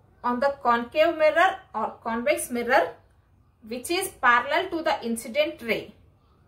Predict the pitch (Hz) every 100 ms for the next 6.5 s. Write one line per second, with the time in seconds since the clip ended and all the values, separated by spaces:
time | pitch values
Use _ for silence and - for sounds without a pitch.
0 | _ _ _ _ _ _ _ _ _ -
1 | 233 226 233 330 - 262 269 285 285 302
2 | 539 - _ 254 254 - 330 339 311 208
3 | - 302 480 - _ _ _ _ _ _
4 | _ _ 262 233 208 262 370 403 262 233
5 | 247 - 349 240 254 - 262 311 330 -
6 | 220 214 294 427